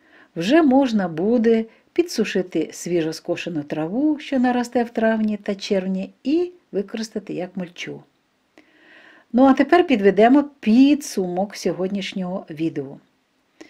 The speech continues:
Для того, щоб виростити добрий врожай в складних кліматичних умовах дві тисячі двадцять третього року,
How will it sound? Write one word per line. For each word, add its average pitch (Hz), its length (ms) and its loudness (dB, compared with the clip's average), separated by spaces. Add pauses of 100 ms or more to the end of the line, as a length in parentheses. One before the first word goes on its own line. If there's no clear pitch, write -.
(300)
Для 180 280 4
того, 233 340 4
щоб 190 260 -4
виростити 208 580 0
добрий 190 440 4
врожай 165 480 0
в 220 60 -8
складних 233 720 0
кліматичних 175 800 -8
умовах 185 460 0
дві 160 160 -8
тисячі 311 340 2
двадцять 214 360 0
третього 170 540 -4
року, 254 400 -2